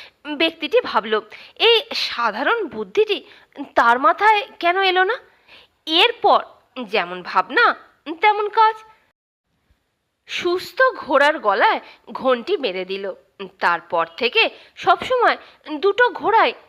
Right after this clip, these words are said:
বাইরে গেলে সুরক্ষিত ফিরে আসতো।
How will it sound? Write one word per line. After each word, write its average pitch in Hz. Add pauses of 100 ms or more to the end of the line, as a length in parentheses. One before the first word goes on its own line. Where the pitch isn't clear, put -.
(120)
বাইরে 240
গেলে 359 (300)
সুরক্ষিত 392
ফিরে 226
আসতো। 180